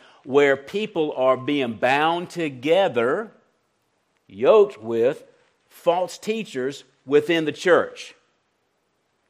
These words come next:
Now, that's helpful because, can we be honest, the church has beat people up with this verse in the past as well.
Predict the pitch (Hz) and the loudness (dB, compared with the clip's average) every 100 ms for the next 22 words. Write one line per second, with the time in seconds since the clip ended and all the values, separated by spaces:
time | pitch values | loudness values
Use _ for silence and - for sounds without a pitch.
0 | _ _ _ _ _ _ _ - 143 165 | _ _ _ _ _ _ _ -4 0 0
1 | 147 - - 254 254 - 135 147 156 147 | -2 -6 0 2 2 0 -2 -2 -4 -4
2 | 165 156 143 139 - _ _ _ _ - | 0 0 0 -4 -16 _ _ _ _ -8
3 | 170 165 156 196 208 190 226 226 - _ | -2 0 2 2 2 2 0 -4 -8 _
4 | _ _ 147 147 - 233 226 226 127 92 | _ _ -10 -10 -2 2 2 0 -10 -10
5 | 90 170 220 - 175 165 131 240 247 - | -4 -4 -4 -6 -6 -2 2 2 0 -10
6 | 110 - 107 98 - 107 95 131 110 101 | -10 -8 -6 -6 -8 -12 -12 -8 -6 -8
7 | - 98 151 202 73 - | -10 -10 -8 -6 -8 -10